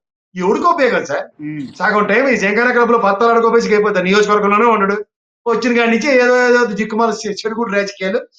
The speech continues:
Speaker 1: ఆ సుబ్బారెడ్డి మీద పడి "హలో లక్ష్మణ" అని ఏడవడం తప్ప ఇంకో పని ఉండదు.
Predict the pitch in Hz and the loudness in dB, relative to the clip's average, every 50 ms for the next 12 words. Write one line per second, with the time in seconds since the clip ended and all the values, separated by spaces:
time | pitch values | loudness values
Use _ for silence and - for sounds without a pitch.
0 | - - - 202 190 - 214 214 214 240 240 233 240 233 233 214 214 214 226 262 | -10 -4 -4 -2 -2 -2 -2 0 0 2 2 2 2 2 2 2 2 2 2 2
1 | 233 214 226 240 247 247 240 214 202 196 - - 220 220 226 214 190 190 196 208 | 2 4 4 4 4 2 2 2 0 -2 -2 -2 -2 0 0 0 0 2 2 2
2 | 208 208 208 196 190 190 - 262 254 226 190 175 156 156 160 160 - 165 | 2 0 0 0 -2 -4 -2 -4 -4 -4 -4 -4 -4 -4 -6 -8 -10 -14